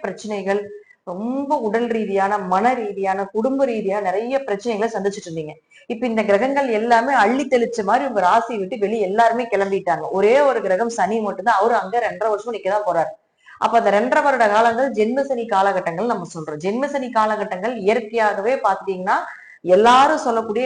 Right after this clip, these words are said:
நெகட்டிவான விஷயங்கள், ஜென்ம சனி கவனமா இருங்க, கவனமா இருங்க, நிறைய பிரச்சனைகள் வரும்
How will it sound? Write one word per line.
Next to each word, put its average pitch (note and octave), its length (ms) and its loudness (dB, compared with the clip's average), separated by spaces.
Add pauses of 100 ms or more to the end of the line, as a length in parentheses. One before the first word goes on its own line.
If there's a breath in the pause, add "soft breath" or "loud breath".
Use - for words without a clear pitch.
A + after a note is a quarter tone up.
(100)
நெகட்டிவான A3 520 0 (100)
விஷயங்கள், G#3 460 -4
ஜென்ம G#3+ 300 0
சனி G#3+ 240 -4
கவனமா G3+ 340 0
இருங்க, F#3+ 240 -2
கவனமா G3 400 -2
இருங்க, F#3 220 -2 (260)
நிறைய G#3+ 300 0
பிரச்சனைகள் G3 460 -4
வரும் F3+ 280 -2